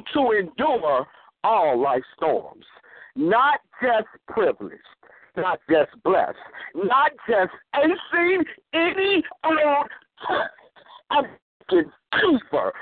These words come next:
by way of extreme. Is there anyone listening that knows what I mean? Oh, mercy, it's been a while since I did it. Hold on. Oh.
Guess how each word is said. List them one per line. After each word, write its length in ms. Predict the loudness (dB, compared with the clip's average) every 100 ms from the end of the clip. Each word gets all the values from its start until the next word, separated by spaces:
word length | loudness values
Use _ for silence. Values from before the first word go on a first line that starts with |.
| -4
by 180 | 2 2
way 240 | 2 2 0
of 120 | -2
extreme. 720 | -6 -6 -2 0 2 0 -4 -10 -20 _
Is 160 | -4 -2 0
there 240 | 0 0 -4 -2
anyone 760 | 0 2 2 0 0 2 2
listening 640 | 0 -2 -4 -4 -2 -4 -10 _ -20 _ 2
that 160 | 2
knows 480 | 2 2 4 2 0 -2
what 160 | -2
I 120 | -2 -2
mean? 400 | -2 -2 -4 -12 _ _ -20 -20 -20 _ _ _ _
Oh, 200 | 2 2 0 -10
mercy, 340 | -6 0 0 0 -6
it's 160 | -2
been 160 | 0 0
a 60 |
while 260 | 2 2 0 -4
since 120 | -4
I 100 | -4
did 280 | 0 0 0
it. 100 | -6 _ _ _ _ _
Hold 300 | 0 2 4
on. 300 | 2 0 -4 -8 _ _
Oh. 220 | 0 0